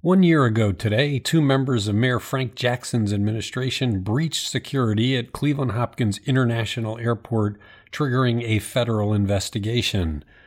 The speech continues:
The administration has never revealed what investigators found, and we've repeatedly asked City Council why it has ignored its oversight duties and not demanded answers.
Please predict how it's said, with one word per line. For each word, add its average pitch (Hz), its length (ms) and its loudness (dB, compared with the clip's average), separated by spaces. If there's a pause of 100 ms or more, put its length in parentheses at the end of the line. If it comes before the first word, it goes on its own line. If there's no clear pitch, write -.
(260)
The 175 140 0
administration 156 800 2
has 113 240 0
never 131 420 2
revealed 120 640 2
what 120 160 2
investigators 110 880 0
found, 117 580 2 (300)
and 143 180 2
we've 160 220 2
repeatedly 131 840 0
asked 104 320 -4
City 143 300 -2
Council 117 560 0
why 135 180 -4
it 139 140 -2
has 104 180 0
ignored 127 540 0
its 127 120 -4
oversight 117 600 0
duties 110 460 0
and 107 340 0
not 117 240 -2
demanded 107 560 2
answers. 131 640 -4